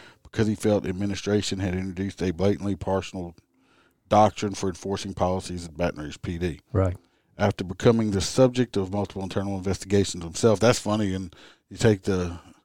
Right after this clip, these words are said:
Speaker 1: internal affairs guy, he's back on the street now. You think he would know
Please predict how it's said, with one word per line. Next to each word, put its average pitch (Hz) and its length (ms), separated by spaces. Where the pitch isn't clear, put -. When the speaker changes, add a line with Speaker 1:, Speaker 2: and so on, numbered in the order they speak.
Speaker 1:
internal 104 440
affairs 104 380
guy, 92 320
he's 92 200
back 98 200
on 98 60
the 92 60
street 104 280
now. 95 280
You 101 120
think 123 220
he 139 120
would 110 200
know 117 380